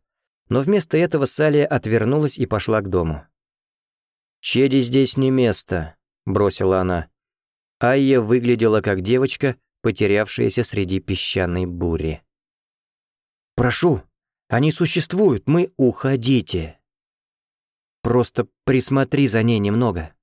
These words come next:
Салия резко развернулась, ударила посохом по камню, и тот отозвался гулом, долгим, будто вся пустыня превратилась в обтянутый кожей барабан.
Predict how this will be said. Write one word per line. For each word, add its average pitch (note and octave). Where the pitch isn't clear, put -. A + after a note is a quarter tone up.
Салия D#3+
резко C#3
развернулась, B2
ударила B2
посохом G#2+
по G#2
камню, D3
и A2+
тот D#3+
отозвался B2+
гулом, G2+
долгим, F#2
будто G2+
вся A2
пустыня B2
превратилась A2+
в G#2+
обтянутый A2+
кожей G2+
барабан. G2